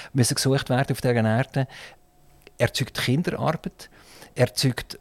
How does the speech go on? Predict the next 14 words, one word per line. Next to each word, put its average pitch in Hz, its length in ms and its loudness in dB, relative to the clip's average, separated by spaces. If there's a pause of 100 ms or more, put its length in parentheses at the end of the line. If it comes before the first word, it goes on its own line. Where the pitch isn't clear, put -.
Ausbeutung 170 680 -2 (340)
in 120 140 4
Ländern, 120 340 4
nicht - 180 2
bei 123 220 2
uns. 233 120 0
Also 147 200 2
wir 135 120 4
tun 147 200 4
einmal 180 360 4 (180)
mehr 123 400 4
eine 143 100 0
Technologie 131 760 2
hochfahren, 160 800 2